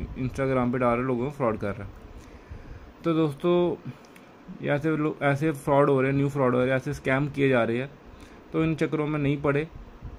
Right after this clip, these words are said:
सस्ते के चक्कर में बिल्कुल ना पड़े। देखो अभी एक बंदे का इतना फ्रॉड, दो तीन हज़ार रुपये कमा लिया उसने, दिन के दस बंदे भी आ गए, तीस हज़ार रुपये उसने ऐसे ही,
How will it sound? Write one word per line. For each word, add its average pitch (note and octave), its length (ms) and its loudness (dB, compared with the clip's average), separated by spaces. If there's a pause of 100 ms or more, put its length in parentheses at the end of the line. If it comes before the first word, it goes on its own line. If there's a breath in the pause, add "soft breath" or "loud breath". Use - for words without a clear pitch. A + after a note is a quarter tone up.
(480)
सस्ते E3 400 0
के D#3+ 80 0
चक्कर D#3 100 0
में D#3 100 0
बिल्कुल C3+ 300 0
ना B2+ 140 0
पड़े। A2+ 200 -4
देखो C#3 200 -2
अभी D3+ 180 2
एक D3 300 0
बंदे D3 280 0
का D3 100 2
इतना C#3+ 220 -2
फ्रॉड, C3+ 280 2
दो C3+ 340 0
तीन C#3+ 180 0
हज़ार C#3 240 2
रुपये C3 160 -2
कमा B2+ 260 0
लिया B2+ 220 4
उसने, B2+ 240 -2 (280)
दिन C#3+ 240 2
के D#3 80 0
दस C#3 200 2
बंदे C#3 300 2
भी D3+ 120 4
आ C3+ 140 8
गए, C3 140 2
तीस C3 260 -2
हज़ार C3 140 2
रुपये C3 140 0
उसने C3+ 140 -2
ऐसे C3 280 0
ही, C#3 100 -2